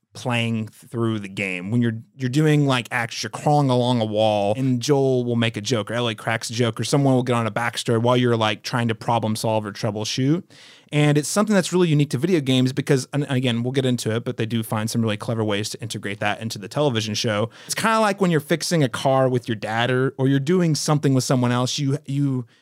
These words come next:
and you're just having a conversation while you're doing the thing. It kinda develops this really, like, intimate, personable bond that I don't think is possible to get in film or television because it's more of a pa-, there's a more passive media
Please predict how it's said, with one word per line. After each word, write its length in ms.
and 60
you're 100
just 120
having 220
a 60
conversation 640
while 100
you're 140
doing 180
the 60
thing. 240
It 100
kinda 220
develops 340
this 160
really, 320
like, 260
intimate, 520
personable 560
bond 600
that 140
I 120
don't 280
think 400
is 220
possible 580
to 100
get 220
in 80
film 480
or 60
television 600
because 460
it's 240
more 300
of 160
a 60
pa-, 260
there's 160
a 60
more 120
passive 440
media 420